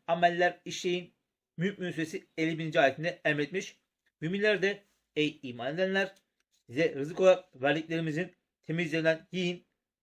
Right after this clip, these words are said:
Bakara Suresi yüz yetmiş ikinci ayeti diye emirde bulunmuştur. Sonra seferi uzatıp saçı başı dağınık, toz toprak içinde kalan ve elini semaya kaldırıp, "Ey Rabbim,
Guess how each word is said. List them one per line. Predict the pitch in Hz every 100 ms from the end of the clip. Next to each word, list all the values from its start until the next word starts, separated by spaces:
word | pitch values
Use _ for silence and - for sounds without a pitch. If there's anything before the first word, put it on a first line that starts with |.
| _
Bakara | 180 180 165 151
Suresi | 151 170 - 165
yüz | 147
yetmiş | 170 160 -
ikinci | 170 156
ayeti | 143 139 143
diye | 151 165 - _
emirde | 156 143 143 135
bulunmuştur. | 127 117 - 73 _ _ _ _ _ _ _ _ _ _ _ _ _
Sonra | - 208 185 180 - _ _ _ _ _
seferi | - 170 180 165
uzatıp | - 147 175 180 196 _ _ _ _ _
saçı | - 175 185
başı | 165 147 113
dağınık, | 139 160 196 - _ _ _ _ -
toz | 208 -
toprak | 156 139 -
içinde | - 147
kalan | 143 143 156 - _ _ _ _ _ _
ve | 135
elini | 170 170 170 190 185 _ _ _ _ _ _ _ _ _ _ _ _
semaya | - 160 147 151 180
kaldırıp, | 185 185 190 - _ _ _
"Ey | 208 214
Rabbim, | 185 - 160 156